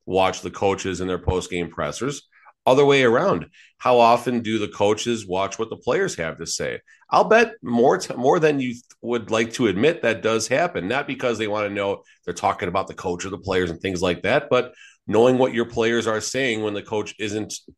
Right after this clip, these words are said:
around is a better way to get to know your players. Whether the coaches have time to do all this or not, who knows? Um,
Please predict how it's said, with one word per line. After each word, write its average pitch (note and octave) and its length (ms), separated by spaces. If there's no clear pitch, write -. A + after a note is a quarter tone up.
around A#2 500
is G2+ 100
a F2+ 40
better G2 240
way F#2+ 140
to F2 160
get F2+ 140
to F2+ 120
know E2 120
your D#2+ 140
players. F2 360
Whether F2+ 360
the F#2+ 80
coaches F#2 320
have F2+ 140
time F#2 260
to G2+ 80
do G#2 160
all G#2 140
this G2+ 200
or G#2 80
not, G2+ 260
who G#2 180
knows? F2 380
Um, E2 460